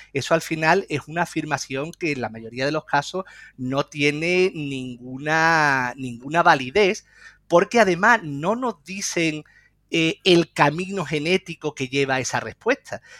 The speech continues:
Mientras que los que trabajamos más en la versión ambientalista, sí ofrecemos una explicación, eh, comprobable de individuos que no tenían ciertos comportamientos y que fruto de ciertas investigaciones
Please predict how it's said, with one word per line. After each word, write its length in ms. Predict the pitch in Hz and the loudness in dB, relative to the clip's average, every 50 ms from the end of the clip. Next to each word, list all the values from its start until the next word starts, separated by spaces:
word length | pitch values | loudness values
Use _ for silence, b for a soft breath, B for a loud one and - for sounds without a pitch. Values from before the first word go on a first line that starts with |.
| B B | B B
Mientras 540 | - 139 156 190 214 226 220 - 208 202 - | -8 -4 -2 -2 -2 -2 0 0 -2 -2 -2
que 340 | - - 233 233 214 - - - | 0 2 4 4 4 2 -2 -8
los 240 | 135 127 127 120 - | -10 -10 -10 -10 -12
que 120 | - - | -16 -10
trabajamos 580 | - 117 113 117 113 - 135 151 175 180 160 156 | -8 -8 -6 -6 -4 -2 -2 -2 -2 -6 -6 0
más 240 | 175 196 220 202 185 | 2 2 2 2 2
en 80 | 147 | -4
la 200 | 131 113 101 98 - | -6 -6 -8 -10 -14
versión 420 | - - - - - 135 127 156 | -16 -18 -18 -10 -10 -8 -6 -6
ambientalista, 880 | 170 175 165 175 175 175 160 - 156 185 240 - _ - - 185 294 - B B B B B B B B B B | -6 -4 -2 -2 -2 -2 -2 -4 -4 -4 -4 -8 _ -4 -2 -2 -2 -4 B B B B B B B B B B
sí 440 | _ - - - - 208 208 226 233 | _ -6 -4 -4 -2 -2 0 0 0
ofrecemos 880 | 226 226 - - 185 175 - - 220 226 220 208 202 214 254 - _ _ _ _ _ | 0 0 0 -2 -2 -2 0 4 4 4 4 2 -4 -8 -8 -10 _ _ _ _ _
una 320 | 185 170 170 185 190 202 208 | -12 -10 -8 -2 2 4 4
explicación, 1040 | 196 - _ - 190 196 185 - 180 160 - - - 190 214 220 214 190 143 123 - - | 4 2 _ -10 -10 -10 -4 -4 -4 -4 -4 -8 -4 -2 0 0 0 -2 -6 -10 -10 -8
eh, 420 | 135 135 131 127 127 123 - - _ | -6 -6 -4 -4 -6 -8 -10 -12 _
comprobable 960 | _ 175 151 143 143 135 - - 127 120 123 160 208 254 233 208 185 190 - b b b b b b b b _ | _ 2 2 2 2 -4 -10 -10 -10 0 8 8 8 8 8 2 -4 -4 -4 b b b b b b b b _
de 220 | - 147 147 147 - | 2 2 2 2 -2
individuos 840 | - 175 160 147 135 131 131 131 143 190 240 226 254 226 175 139 - | -6 -4 -4 -4 -4 -6 -8 -6 -6 -6 -8 -6 -4 -4 -4 -4 -4
que 160 | - - 110 | -8 -12 -10
no 160 | 117 139 156 | -8 -10 -8
tenían 420 | - 165 180 202 220 208 160 131 127 | -6 -6 -6 -4 -2 -2 -4 -4 -6
ciertos 520 | - - - 139 139 139 - _ 156 - | -10 -10 -4 -2 -2 -2 -2 _ -12 -12
comportamientos 840 | - 151 156 - 170 165 - 185 196 220 240 247 262 - _ 320 359 B B B B B B _ | -12 -14 -10 -10 -10 -4 -4 -2 -2 0 -4 -4 -4 -8 _ -16 -16 B B B B B B _
y 140 | - 214 208 | -6 -6 -6
que 160 | - - 143 | -2 -4 -4
fruto 420 | - - - 175 196 220 - - 139 | -4 -4 -8 -10 -10 -8 -6 -6 -6
de 80 | 120 | -6
ciertas 400 | - - 143 143 139 - 156 135 | -6 -4 -6 -6 -4 -4 -6 -6
investigaciones 840 | 165 165 160 160 - - 180 160 160 - - - 185 185 202 226 254 | -6 -8 -8 -10 -8 -8 -4 -4 -4 -4 -4 -6 -6 -4 -4 -6 -8